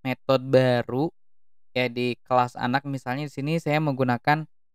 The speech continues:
metode construct ya. Metode construct ini kan sudah ada di kelas induk. Nah, ketika kita membuat ko-, eh, metode yang sama dan bahkan kita menambahkan,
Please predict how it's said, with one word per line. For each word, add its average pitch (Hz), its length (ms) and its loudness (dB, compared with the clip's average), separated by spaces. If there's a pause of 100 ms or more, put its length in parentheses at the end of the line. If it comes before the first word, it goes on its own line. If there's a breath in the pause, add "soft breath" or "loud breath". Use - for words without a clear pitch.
(240)
metode 131 320 -4
construct 135 480 -2
ya. 113 240 -2 (560)
Metode 123 320 -4
construct 135 400 -4
ini 151 80 -4
kan 196 160 0
sudah 139 400 2
ada 135 320 4
di 135 480 -2
kelas 127 320 0
induk. 151 400 2 (680)
Nah, 127 320 -4
ketika 135 320 -2
kita 147 300 4 (500)
membuat 139 480 -2 (240)
ko-, - 240 -6
eh, 135 320 2
metode 131 320 -4
yang 131 160 -2
sama 123 640 0 (640)
dan 123 560 -2
bahkan 147 240 0
kita 185 240 -4
menambahkan, 156 800 -2